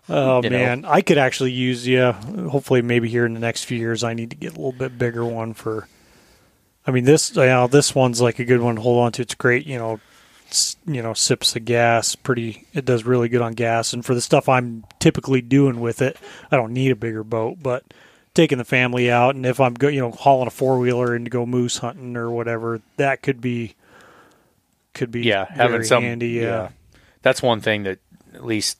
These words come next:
Speaker 2: you know, I know my, the inboard, I was gonna say, like, you're talking about run, running the river late at night or you're cold,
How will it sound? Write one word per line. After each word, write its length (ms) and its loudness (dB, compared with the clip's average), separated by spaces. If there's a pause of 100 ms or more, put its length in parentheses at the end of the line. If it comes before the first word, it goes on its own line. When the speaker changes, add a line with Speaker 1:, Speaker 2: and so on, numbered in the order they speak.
(120)
Speaker 2:
you 120 -10
know, 320 -4
I 120 0
know 120 0
my, 160 -2
the 140 -6
inboard, 420 0
I 60 6
was 140 0
gonna 160 -4
say, 240 4
like, 240 0
you're 380 -20
talking 180 -2
about 180 0
run, 360 2
running 200 2
the 80 -4
river 280 0
late 200 2
at 80 -6
night 240 0
or 100 -4
you're 120 -10
cold, 460 2